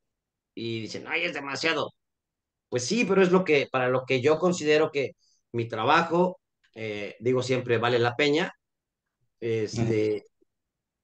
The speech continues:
Speaker 1: lo vale y lo merece. La verdad es que el trabajo lo merece. Y si tú no inviertes en tu equipo, entonces, pues te quedas, la
Speaker 2: Claro.
Speaker 1: verdad es que te quedas, ¿no?
Speaker 2: Sí, sí, total acuerdo contigo, maestro, de verdad.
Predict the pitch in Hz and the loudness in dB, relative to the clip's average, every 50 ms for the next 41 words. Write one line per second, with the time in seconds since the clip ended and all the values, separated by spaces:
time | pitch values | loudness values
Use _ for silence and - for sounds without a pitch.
0 | _ _ _ _ _ _ _ _ _ _ _ _ _ - 131 139 147 170 180 185 | _ _ _ _ _ _ _ _ _ _ _ _ _ -6 -2 0 2 4 6 6
1 | 190 180 156 131 123 120 113 113 - 95 90 95 104 113 135 127 - 160 151 135 | 6 6 6 4 4 2 0 -2 -4 -6 -6 -6 -4 -4 -6 -2 2 2 2 2
2 | - 123 113 120 123 123 127 131 131 147 147 - - _ _ - 107 107 107 104 | 2 -2 -2 -2 -2 -2 -2 -2 -2 -2 -4 -4 -8 _ _ -8 -6 -4 -4 -4
3 | 107 107 - - - - _ _ _ _ _ _ _ _ _ _ _ _ _ _ | -4 -4 -6 -10 -14 -16 _ _ _ _ _ _ _ _ _ _ _ _ _ _
4 | _ - - 120 143 135 139 156 160 165 160 151 156 151 151 151 143 - 143 127 | _ -12 -8 -8 -4 0 2 4 6 6 6 6 6 4 4 0 -2 -4 -6 -4
5 | 117 135 139 135 135 135 120 - 135 139 135 131 - 120 120 117 117 104 98 - | -4 -6 -4 -4 -6 -6 -4 0 0 0 0 0 -4 -6 -6 -6 -6 -8 -8 -10
6 | - - - - _ _ _ _ _ _ _ _ _ _ _ _ - 135 131 151 | -14 -18 -20 -20 _ _ _ _ _ _ _ _ _ _ _ _ -8 -6 -6 -2
7 | - 202 202 175 123 104 101 110 117 127 156 143 - - - - - - - _ | 0 2 2 2 0 0 2 4 4 4 4 2 0 -4 -8 -10 -12 -18 -20 _
8 | _ _ _ _ _ _ _ _ _ _ _ _ _ _ _ _ _ _ _ _ | _ _ _ _ _ _ _ _ _ _ _ _ _ _ _ _ _ _ _ _
9 | _ _ _ - 95 127 156 - - _ _ _ - 147 156 147 147 156 160 160 | _ _ _ -10 -8 -8 -8 -8 -12 _ _ _ 0 2 4 6 6 6 6 6
10 | 156 143 135 120 123 127 127 - - 139 127 - 165 165 165 143 151 156 160 208 | 6 6 4 4 4 2 2 2 2 2 4 4 6 6 6 6 6 6 6 6
11 | 233 - 123 123 151 151 147 139 123 117 117 120 117 113 113 110 113 - 139 139 | 4 4 2 2 2 2 4 4 4 2 2 0 0 2 2 2 4 4 4 4
12 | 139 | 2